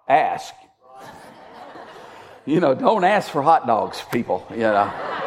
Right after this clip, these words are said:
Bring it. And shortly thereafter, there was a knock at the door,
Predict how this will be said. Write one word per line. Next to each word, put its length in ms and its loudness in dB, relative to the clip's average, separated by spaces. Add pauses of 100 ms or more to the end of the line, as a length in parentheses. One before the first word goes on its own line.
(880)
Bring 240 6
it. 120 -2 (3750)
And 640 2 (1160)
shortly 640 2
thereafter, 580 2
there 160 -2
was 140 -4
a 40 -4
knock 360 0
at 140 0
the 60 -6
door, 520 0